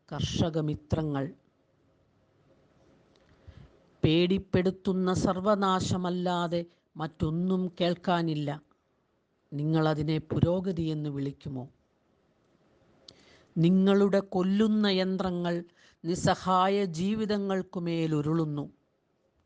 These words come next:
നിങ്ങൾ അധികാരത്തിൻ്റെ അടിമകളാക്കിയ മനുഷ്യർ അതിൻ്റെ പങ്കിനായി വോട്ട് യാചിക്കുന്നു.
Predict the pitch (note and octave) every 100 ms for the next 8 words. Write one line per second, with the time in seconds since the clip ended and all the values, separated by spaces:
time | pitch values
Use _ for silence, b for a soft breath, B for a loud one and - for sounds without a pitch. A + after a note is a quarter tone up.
0 | _ - D3 C#3+ D3+ D3+ C3+ - b b
1 | b b b D3 D3 F3 D#3 F3+ F3+ F#3
2 | F#3 F3+ F3 F3 E3+ F#3 G3 F#3 F3+ F3+
3 | F3 - E3+ E3 E3 E3 - D#3+ - _
4 | _ _ - C#3+ D3+ D3+ D#3 - D3 D#3+
5 | D#3+ D#3+ D#3 D3+ D#3 D#3 _ - C#3+ E3+
6 | - E3 D3+ D3 C3+ C#3 - C3+ C#3